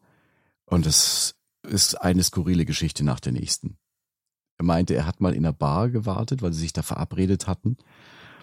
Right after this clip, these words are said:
Und er saß halt an einem Tisch irgendwo am, am hinteren Ende der Bar.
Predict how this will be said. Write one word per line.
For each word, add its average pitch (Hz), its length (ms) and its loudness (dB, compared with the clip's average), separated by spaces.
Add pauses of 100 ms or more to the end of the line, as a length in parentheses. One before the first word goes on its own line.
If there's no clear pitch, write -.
(480)
Und 90 100 2
er 80 100 4
saß 78 260 4
halt 95 120 4
an 80 100 2
einem 73 100 2
Tisch - 240 0
irgendwo 80 300 0
am, 67 240 -2
am 69 120 -4
hinteren 85 300 0
Ende 101 240 4
der 98 140 4
Bar. 101 420 0